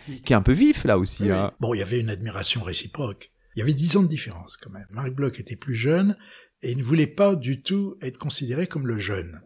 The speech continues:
Speaker 1: hein. Donc, euh, et Lucien Febvre avait du mal à le considérer <laughs> exactement comme un, un égal. Donc, il y a, il y a ça un, un peu entre eux.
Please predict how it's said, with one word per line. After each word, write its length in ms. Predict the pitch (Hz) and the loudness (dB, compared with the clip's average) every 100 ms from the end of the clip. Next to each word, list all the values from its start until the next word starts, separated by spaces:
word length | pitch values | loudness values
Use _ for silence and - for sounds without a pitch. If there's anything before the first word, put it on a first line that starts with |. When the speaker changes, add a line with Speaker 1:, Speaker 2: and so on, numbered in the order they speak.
| - | -14
Speaker 1:
hein. 120 | 123 | -14
Donc, 380 | 113 123 117 123 | -10 -10 -8 -10
euh, 100 | 104 - - - | -10 -14 -20 -8
et 120 | 135 123 160 | -4 -4 -4
Lucien 360 | 139 160 156 | 0 2 2
Febvre 300 | 131 196 165 | 0 0 0
avait 180 | 127 127 | -2 -2
du 140 | 107 120 | -2 -2
mal 220 | 170 165 | 0 -2
à 40 | |
le 60 | 110 | -4
considérer 500 | 135 127 - 185 - | -4 -6 -6 -8 -8
<laughs> 40 | |
exactement 500 | - - - - 160 | -8 -14 -12 -6 -6
comme 200 | - 131 | -6 -6
un, 140 | 123 123 - - - | -10 -12 -16 -16 -8
un 140 | 139 | -6
égal. 420 | 127 123 107 101 98 | -4 -6 -6 -10 -14
Donc, 300 | 104 131 - | -10 -10 -6
il 100 | 123 | -6
y 80 | 143 | -6
a, 80 | 143 | -8
il 80 | |
y 80 | 165 | -4
a 60 | 147 | -2
ça 260 | - 196 | 0 -2
un, 260 | 131 123 127 | -4 -6 -8
un 60 | 123 | -4
peu 160 | 180 | -4
entre 280 | 127 110 127 | -4 -6 -8
eux. 100 | 104 | -8